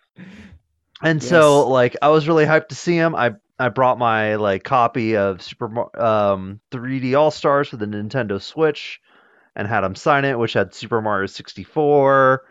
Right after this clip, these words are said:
Speaker 1: Mario Sunshine, and Galaxy on there. And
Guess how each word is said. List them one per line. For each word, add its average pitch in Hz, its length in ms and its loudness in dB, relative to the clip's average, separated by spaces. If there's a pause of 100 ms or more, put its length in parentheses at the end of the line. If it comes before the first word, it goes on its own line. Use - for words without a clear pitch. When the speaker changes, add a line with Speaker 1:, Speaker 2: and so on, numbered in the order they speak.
(460)
Speaker 1:
Mario 110 300 2
Sunshine, 127 560 -2
and 101 140 -6
Galaxy 127 560 -2
on 123 240 2
there. 120 360 2 (1600)
And 110 640 -4